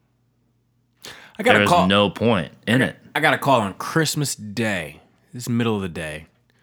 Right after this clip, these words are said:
Speaker 1: "Oh, hey, what's up, Donnie? Merry Christmas. Merry Christmas, man. I don't got great news. Mandatory formation tomorrow, six A M in Blues." I was like,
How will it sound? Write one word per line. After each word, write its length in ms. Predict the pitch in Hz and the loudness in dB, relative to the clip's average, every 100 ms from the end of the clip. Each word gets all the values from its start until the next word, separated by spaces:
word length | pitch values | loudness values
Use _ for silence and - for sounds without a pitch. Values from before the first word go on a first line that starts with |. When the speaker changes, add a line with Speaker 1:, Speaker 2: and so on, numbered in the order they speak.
| _ _ _ _ _ _ _ _ _ _ - | _ _ _ _ _ _ _ _ _ _ -12
Speaker 1:
"Oh, 200 | - 254 | -4 -2
hey, 140 | 262 269 | 0 0
what's 240 | 311 302 | -2 -2
up, 160 | 285 196 | -2 0
Donnie? 280 | 247 269 | 0 2
Merry 220 | 269 277 262 | 2 0 -2
Christmas. 500 | - 247 - 143 147 | -2 -2 0 -2 0
Merry 200 | 196 180 | 0 2
Christmas, 460 | 196 175 147 135 | 0 0 -2 -4
man. 500 | 147 143 139 135 120 - _ - | -2 0 0 -4 -8 -18 _ -6
I 40 | |
don't 100 | 151 | -4
got 180 | 151 139 | 0 0
great 220 | 135 139 | 0 0
news. 560 | 131 120 104 90 - - | 0 0 0 -4 -8 -12
Mandatory 580 | - 120 127 123 - 123 | -10 -6 -4 -4 -4 -4
formation 580 | 107 120 117 117 - 107 | -4 -4 -2 -2 -4 -8
tomorrow, 520 | - 110 104 101 95 - | -6 -4 -2 -2 -4 -6
six 300 | - 107 - | -8 -6 -6
A 40 | |
M 440 | 104 95 92 90 85 _ _ _ _ _ _ _ | -6 -4 -6 -8 -12 _ _ _ _ _ _ _
in 140 | 110 98 | -8 -8
Blues." 480 | 95 92 82 82 - | -6 -8 -8 -12 -12
I 60 | |
was 140 | 92 90 | -12 -8
like, 300 | 87 85 | -8 -8